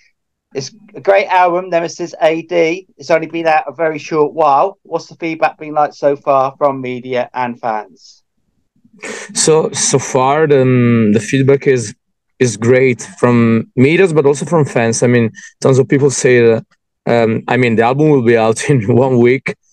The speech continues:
Speaker 2: but for sure, we already played some shows in Austria, and yesterday, the very first show in Germany. Tons of people already bought the album, so we'll see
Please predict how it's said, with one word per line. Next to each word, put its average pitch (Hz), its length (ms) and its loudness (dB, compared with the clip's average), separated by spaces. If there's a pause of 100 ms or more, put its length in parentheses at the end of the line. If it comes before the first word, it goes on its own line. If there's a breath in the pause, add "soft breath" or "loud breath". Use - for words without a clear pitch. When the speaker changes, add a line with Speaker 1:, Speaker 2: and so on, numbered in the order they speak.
(100)
Speaker 2:
but 117 160 -2
for 135 80 2
sure, 139 220 2
we 131 80 6
already 120 260 4
played 120 300 2
some 123 220 -2
shows 120 320 2
in 113 180 0
Austria, 123 480 0
and 117 80 2
yesterday, 120 420 0
the 117 80 2
very 123 180 4
first 120 280 -2
show 127 160 2
in 117 160 2
Germany. 123 520 2 (480 loud breath)
Tons 131 160 2
of 127 80 2
people 127 220 2
already 120 300 2
bought 120 160 2
the 120 100 4
album, 120 380 2
so 110 540 2
we'll 113 180 2
see 110 260 -2